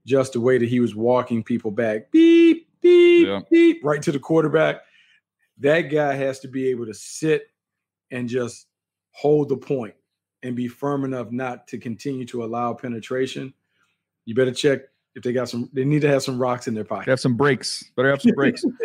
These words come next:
Speaker 2: Uh, by the way, their other Kentucky lineman was Dari Rosenthal as a tackle. So I knew they have three offensive linemen. It's always funny to me when you see these teams like a Kentucky who had been kinda down for a long time, and all of a sudden, man, they've got a good football team. Yeah, n-, no joke. They got good players, you know, and espe-,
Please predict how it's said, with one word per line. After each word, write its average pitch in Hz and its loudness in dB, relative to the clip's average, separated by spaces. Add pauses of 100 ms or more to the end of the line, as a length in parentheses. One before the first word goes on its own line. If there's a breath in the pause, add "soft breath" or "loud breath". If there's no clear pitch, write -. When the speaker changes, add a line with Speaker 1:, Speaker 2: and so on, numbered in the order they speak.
(160)
Speaker 2:
Uh, 123 2
by 135 0
the 143 2
way, 139 2
their 135 2
other 151 0
Kentucky 131 -4
lineman 107 -4
was 98 -12
Dari 104 0
Rosenthal 95 -6
as 82 -8
a - -16
tackle. - -8
So - -6
I 95 -2
knew 110 -4
they 92 -4
have 110 -6
three 110 -4
offensive 95 -4
linemen. 80 -6
It's 92 -10
always 175 0
funny 110 -6
to 98 -12
me 98 -6
when 95 -8
you 98 -8
see 104 -8 (340 soft breath)
these 113 -2
teams 120 -4
like 101 -4
a 104 -10
Kentucky 101 -6
who 104 -4
had 98 -4
been 104 -6
kinda 101 -4
down 101 -2
for - -6
a 101 -2
long 101 -4
time, 98 -2
and 95 -4
all 98 0
of 107 -4
a - -14
sudden, 95 0
man, 120 0
they've 107 -2
got 113 -2
a 95 -6
good 104 -6
football - -8
team. 92 -8
Yeah, 180 -2
n-, 156 -8
no 147 -4
joke. 135 -8
They 139 -8
got 139 -2
good 135 -2
players, - -4
you 110 2
know, 98 0
and 107 0
espe-, 113 -4